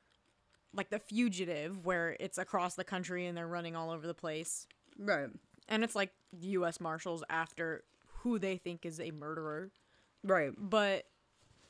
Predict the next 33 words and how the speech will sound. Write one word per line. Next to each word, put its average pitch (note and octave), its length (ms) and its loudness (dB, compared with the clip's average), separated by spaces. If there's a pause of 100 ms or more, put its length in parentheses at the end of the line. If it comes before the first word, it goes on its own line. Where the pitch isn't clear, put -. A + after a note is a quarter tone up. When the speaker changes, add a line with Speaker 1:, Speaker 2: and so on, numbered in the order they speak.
(200)
Speaker 1:
it A#3 160 4
has A3+ 240 4
that G#3+ 220 2
same G#3 260 0
kind G3 220 0
of, F3+ 60 -4
like, F3+ 180 2
cat F3+ 240 2
and F#3 100 -4
mouse E3+ 300 0
feel F3+ 240 -2
to F3+ 200 -4
it, E3+ 200 0
and F3+ 200 -4
Nick F3+ 180 -6
Cage F#3 260 0
is F3 100 -8
actually F#3 360 -2
a F3+ 40 -6
good F#3 240 -6
man, E3+ 340 -2
and E3 80 -8
he's E3 200 -8
just - 220 -8
trying F3+ 240 0
to, E3+ 80 -4
like, E3 220 -4
get F3+ 120 -2
himself F3 340 -4
out D#3 140 0
of D#3 80 -6
a D#3+ 60 -6
pickle. G2 540 -8